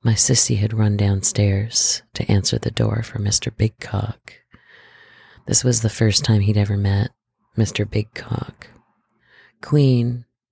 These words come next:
your other lover is here for you. Bring him upstairs, darling. Ask him if he wants anything to drink. Maybe he wants a nice whiskey or a vodka."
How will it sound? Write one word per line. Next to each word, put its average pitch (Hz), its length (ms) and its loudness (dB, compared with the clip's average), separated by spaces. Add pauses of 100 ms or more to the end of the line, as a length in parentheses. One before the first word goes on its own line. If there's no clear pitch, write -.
(400)
your 127 300 0
other 131 220 4
lover 113 340 0
is 104 220 -2
here 104 260 -2
for 101 260 -6
you. 98 240 -8 (600)
Bring 113 160 0
him 113 120 0
upstairs, 120 520 0
darling. 104 480 -2 (840)
Ask 117 300 2
him 139 60 2
if 131 120 0
he 139 80 0
wants 123 260 0
anything 113 340 0
to 113 80 -4
drink. 113 600 -4 (320)
Maybe 117 180 4
he 117 120 2
wants 110 300 2
a - 20 0
nice 104 260 2
whiskey 104 840 -2 (440)
or 110 120 0
a 107 80 2
vodka." 107 680 0